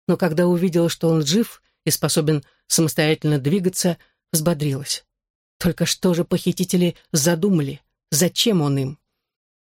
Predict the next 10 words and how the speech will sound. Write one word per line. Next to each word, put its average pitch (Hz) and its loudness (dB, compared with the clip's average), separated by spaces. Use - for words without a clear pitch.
Я, 208 2
наконец, 240 2
осознала 202 2
присутствие 202 0
Эмуна, 156 2
то, 190 0
как 175 -4
в - -20
полном 175 2
безмолвии 170 2